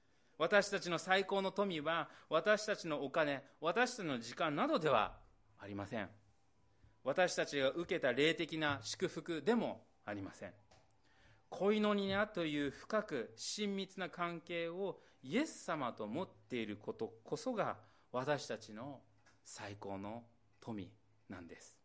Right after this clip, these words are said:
そしてイエス様が教会をさ-、支援される目的は、教会に収入を得させるためではなく、教会の愛を深いものにするためです。教会が神様のご栄光を表すためなんです。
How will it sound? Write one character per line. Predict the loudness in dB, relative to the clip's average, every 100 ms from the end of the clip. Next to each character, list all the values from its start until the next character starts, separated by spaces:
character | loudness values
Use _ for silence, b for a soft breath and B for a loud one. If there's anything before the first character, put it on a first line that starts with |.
| _ _ _ _ _ _ b b
そ | -2 0
し | 2
て |
イ | 4
エ | 6
ス | 6
様 | 2 4
が | 4 2 -4 -20 _ _ -20 _ _ _
教 | 4 6
会 | 6 6 6
を | 6
さ-、 | 2 0
支 | 2 2
援 | 4
さ | 4 4
れ | 4
る |
目 | 4 0 -2
的 | -6 -4 0
は、 | 2 0 B B B -2
教 | 0 2
会 | 2 2 2
に | -2 -4
収 | -4 -2 -2
入 | -2 -2 0
を | 0 0
得 | -2
さ | -4 -4
せ | -4
る | -4
た | -4
め | -2
で | 0
は | 0 -2 -8
な | -8 -6
く、 | -4 -6 -12 _ b b b b -2
教 | 4 4
会 | 6 4 4 2
の | -2 0
愛 | 2 4
を | 4 2
深 | 0 -2
い | 0
も | -2
の | -2
に | -6
す | -6 -8
る |
た | -6 -6
め | -8
で | -14
す。 | -20 -20 _ _ b b b
教 | 2 2 4
会 | 4 6
が | 6 4
神 | 4 0 2
様 | 2 2
の | 0
ご | 4 6
栄 | 6 4
光 | 2 2
を |
表 | 4 6 6
す | 6
た | 2
め | 2
な | -2
ん | -4
で | -10
す。 | -20